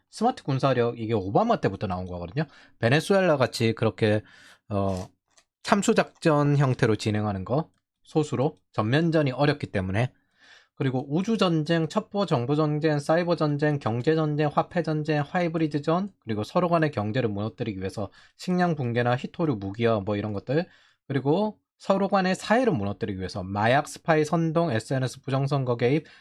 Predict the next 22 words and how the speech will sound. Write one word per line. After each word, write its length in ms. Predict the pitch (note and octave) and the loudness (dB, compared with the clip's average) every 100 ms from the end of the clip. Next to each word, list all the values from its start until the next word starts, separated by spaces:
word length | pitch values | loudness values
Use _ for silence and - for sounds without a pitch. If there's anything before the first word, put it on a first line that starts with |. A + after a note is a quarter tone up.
| _ _ | _ _
그리고 280 | A#2 A2+ G2+ | 0 2 2
불법 260 | C3 D3+ | 2 2
체류자 360 | - C#3 B2 G2+ | 2 0 2 -2
이런 220 | G#2+ A2 | -2 -4
것들 380 | G2+ - A#2+ C#3+ | -4 -4 -4 -2
등등등이죠. 760 | A#2 A2 A2+ G#2 A2 F2+ F2+ - _ _ - _ | -2 -2 -2 -4 -4 -6 -10 -14 _ _ -20 _
뭐 140 | D#3 | 2
예를 240 | D3+ G3 A3+ | 4 4 2
들어 160 | F3 | 2
잠재적 480 | D3 D3 D#3+ A3+ G3 | 2 2 4 2 2
노-, 360 | D3+ F#3 G#3 F#3 | 2 2 2 2
농업 280 | C#3+ G#3 G3 | 2 2 -2
테러 240 | - A#3 F#3 | 0 0 2
무기 320 | B2 G#2+ A#2+ | 0 -4 -4
이런 320 | C3+ F3+ A3+ | 0 2 2
것들 360 | G3 - D#3+ C3 A#2 _ | -2 0 0 0 -6 _
불법 360 | D3 C#3+ G#3+ - | -2 0 -2 0
반입하고 640 | G#2+ A2 C#3+ D#3+ B2+ A2+ - | 0 0 0 0 0 -6 0
이러는데 440 | D3+ D3 G2 G2+ | 0 0 -2 0
얘네들 280 | C#3 A3 D#3+ | 2 2 2
전부 220 | D3+ B2 | 0 -2
공산당 540 | - G#2+ F3 G3 G3 | -4 0 0 2 0